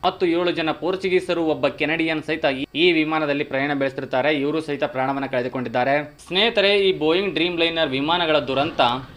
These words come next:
ಇದೇ ಮೊದಲ ಬಾರಿ ಏನಲ್ಲ, ಈ ಹಿಂದೆ ಸಾಕಷ್ಟು ದುರಂತಗಳು ಸಹಿತ ಸಂಭವಿಸಿವೆ. ಎರಡು ಸಾವಿರದ ಹದಿಮೂರರಲ್ಲಿ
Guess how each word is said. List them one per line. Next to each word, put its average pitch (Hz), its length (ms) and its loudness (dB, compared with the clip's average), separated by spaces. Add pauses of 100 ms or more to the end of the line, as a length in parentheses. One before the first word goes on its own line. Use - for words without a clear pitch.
(280)
ಇದೇ 151 240 4
ಮೊದಲ 180 280 2
ಬಾರಿ 160 280 4
ಏನಲ್ಲ, 143 340 0
ಈ 156 200 2
ಹಿಂದೆ 170 280 2
ಸಾಕಷ್ಟು 156 580 -2
ದುರಂತಗಳು 151 400 0
ಸಹಿತ 143 220 -6
ಸಂಭವಿಸಿವೆ. 131 840 -4
ಎರಡು 180 240 0
ಸಾವಿರದ 196 380 0
ಹದಿಮೂರರಲ್ಲಿ 170 880 0